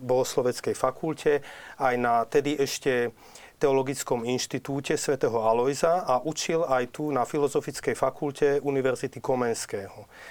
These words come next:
A v podstate všetci sme prešli jeho školou, učil nás teda tie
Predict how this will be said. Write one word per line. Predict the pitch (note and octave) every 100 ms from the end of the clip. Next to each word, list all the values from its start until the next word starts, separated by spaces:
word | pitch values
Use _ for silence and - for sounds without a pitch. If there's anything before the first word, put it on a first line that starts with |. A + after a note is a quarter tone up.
| - - - -
A | A#2 A2+ A2+
v |
podstate | D3 - C#3 C3
všetci | - - -
sme | D3 C#3+
prešli | A#2+ C3 C3 - C3 B2
jeho | A#2+
školou, | - - C3+ B2+ B2 - - -
učil | B2 - B2+
nás | A#2 A2+ -
teda | A#2 A2
tie | - A2 A2 A2+ -